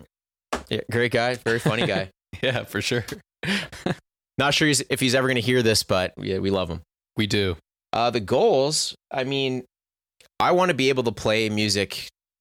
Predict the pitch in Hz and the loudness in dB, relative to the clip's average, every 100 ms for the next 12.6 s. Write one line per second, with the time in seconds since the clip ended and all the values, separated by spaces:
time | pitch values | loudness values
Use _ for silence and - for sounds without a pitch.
0 | _ _ _ _ - 110 113 107 117 104 | _ _ _ _ -6 -2 0 0 0 2
1 | 101 82 87 95 92 90 80 82 - 87 | 2 0 -2 0 0 0 -2 -4 -4 -4
2 | 92 98 92 95 90 85 82 87 - - | -4 -4 -2 -2 0 -2 -2 -2 -2 -4
3 | _ _ _ _ _ _ 123 147 - 90 | _ _ _ _ _ _ -4 -4 -2 -2
4 | 90 87 82 82 85 104 _ _ - 107 | 0 0 -2 -4 -6 -10 _ _ -8 -4
5 | 98 98 - - - - 117 101 110 139 | -2 -4 -8 -12 -8 -6 -4 -2 0 2
6 | 147 131 104 92 120 127 123 110 107 110 | 2 0 -2 -2 0 2 2 0 -2 0
7 | 107 107 95 92 90 - 92 87 104 101 | 0 0 0 -2 -4 -4 -4 -4 -2 0
8 | 98 95 90 - 95 90 92 90 90 - | 0 -2 -2 -2 -2 -2 -2 0 0 0
9 | 92 87 85 _ _ _ _ - 92 90 | 0 -2 -4 _ _ _ _ -4 -2 0
10 | 90 - 87 85 80 - 98 90 85 90 | -2 -2 -2 -2 -4 -2 -2 -2 -2 -2
11 | 87 98 139 _ _ _ _ _ - 110 | 0 0 -2 _ _ _ _ _ -4 0
12 | 98 90 87 87 90 | 0 0 -2 -4 -6